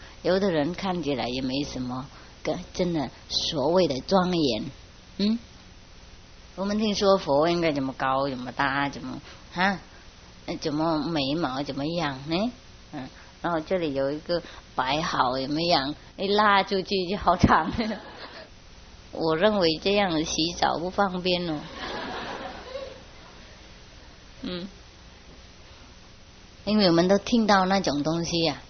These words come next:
我们会混淆，我们认为，哎，我这个人怎么会成佛呢？一点点好像都没有，嗯，一相好都没有。我们有，我们有。打坐的时候，我们看到自己，所以才说看到本来面目，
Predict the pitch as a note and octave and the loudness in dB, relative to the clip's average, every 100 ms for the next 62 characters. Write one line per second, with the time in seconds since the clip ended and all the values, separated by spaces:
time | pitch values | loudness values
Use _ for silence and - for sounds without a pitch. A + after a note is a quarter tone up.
0 | - D#3+ F3 F3 D3 D3 F3 C3+ - - | -8 -4 -4 -4 -2 0 0 0 -2 -12
1 | - - - - - - - G3+ G3+ G#3+ | -18 -20 -20 -20 -18 -12 -2 2 2 4
2 | A3+ G3 E3+ F#3 A#3 G3 D#3+ D3+ - G#3 | 4 4 2 2 0 0 0 -2 -2 0
3 | F3 D3 E3 D#3+ D#3 F#3+ F#3+ D3+ E3 D3 | 0 2 0 0 0 -2 0 -2 0 0
4 | C#3 D3+ - - - C4 G#3+ G3 F#3 F#3 | 0 -2 -6 -18 -4 0 4 4 4 2
5 | E3 G3 A3+ A3 G3+ G#3 E3+ D#3 D#3+ B2+ | 2 4 4 4 4 4 4 4 2 0
6 | - - - G#3 B3+ C4 - G#3 C4 A3 | -8 -20 -6 2 2 2 -2 0 2 4
7 | F3 D3+ F3 F3 D3 C3+ - - - - | 2 2 0 -2 -4 -4 -10 -20 -20 -20
8 | - - - - F#3 A3 E3 D#3 - G3 | -20 -20 -12 0 6 8 8 4 -4 0
9 | F#3+ - - - - - - - - F3+ | 0 -2 -8 -20 -20 -20 -20 -20 -2 0
10 | F3+ G#3+ G3 E3+ E3+ D#3+ F#3 G3+ F#3+ F3+ | 4 6 6 8 8 8 6 6 6 6
11 | E3 F3+ C#3 C3+ - - - - - - | 4 2 2 -2 -6 -20 -20 -20 -20 -20
12 | - - F#3+ G3+ E3 F3 G#3 - A3 G#3 | -14 -2 0 4 4 4 0 2 2 4
13 | G3 E3 C#3+ D3+ F#3 G3 F3+ G3 | 4 2 2 2 4 4 6 4